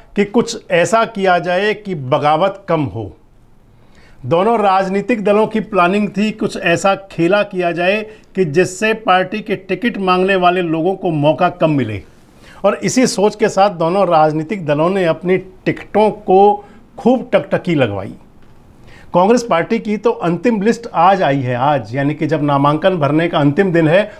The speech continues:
और उसके अंदर मात्र एक घंटे का भी समय जब नहीं बचा था, उस समय तक कांग्रेस अपने कैंडिडेट जारी करती रही। रोहताश खटाना को टिकट दिया, रोहताश खटाना ने कांग्रेस ज्वाइन की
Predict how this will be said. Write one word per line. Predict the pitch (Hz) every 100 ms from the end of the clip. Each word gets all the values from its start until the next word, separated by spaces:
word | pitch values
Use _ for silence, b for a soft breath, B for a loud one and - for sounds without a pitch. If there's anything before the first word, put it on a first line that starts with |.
| B
और | 175
उसके | 175 190
अंदर | 190 196
मात्र | 143 120 170 202 196
एक | 185 233 160
घंटे | 156 156
का | 180
भी | 170
समय | 170 170 180
जब | 175 160
नहीं | 143 139 131 254
बचा | 185 180
था, | 160 143 123 - - - b b b 220
उस | 214
समय | - 202 202
तक | 233 -
कांग्रेस | 180 180 202
अपने | 170 180
कैंडिडेट | 180 170 156 160 175
जारी | 139 131
करती | 131 117 127
रही। | 101 104 - b b
रोहताश | 165 180 196 202 -
खटाना | 151 160 220
को | 220 190
टिकट | 185 170
दिया, | 151 147 160 208 208 B B B B - - - 151
रोहताश | 165 175 190
खटाना | - 160 170 190 196 -
ने | 180
कांग्रेस | 185 160 156 202 180
ज्वाइन | 185 185
की | 190 226 247